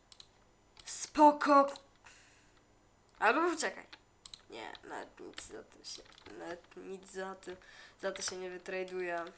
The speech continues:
No i co, widzowie, będę kończył odcinek. Dobra, nie, to było złe.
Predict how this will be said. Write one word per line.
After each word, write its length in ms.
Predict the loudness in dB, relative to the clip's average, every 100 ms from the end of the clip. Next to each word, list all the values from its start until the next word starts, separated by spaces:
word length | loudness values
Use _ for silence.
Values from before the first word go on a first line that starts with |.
| -20 -20 -14
No 160 | -8 -6
i 100 | -2
co, 140 | -2
widzowie, 360 | 0 -2 -2 -2
będę 280 | -2 -4
kończył 300 | -4 -6 -2
odcinek. 480 | -2 0 -2 0 -4 -8 -20 -20 -20 -20 -20 -20 -20 -20 -20 -20 -20 -20 -20 -20 -20 -20 -20 _ _ -20 -20 _ -20 -20 -20 -20 -20 -20 -20 -20 -20 _ -20 -20 -20 -20 -20 -20 -20 -20 -20 -20 -8
Dobra, 340 | -6 -4 -4
nie, 260 | -4 -6 -8
to 160 | -10
było 300 | -8 -6 -6
złe. 400 | -8 -4 -2 -2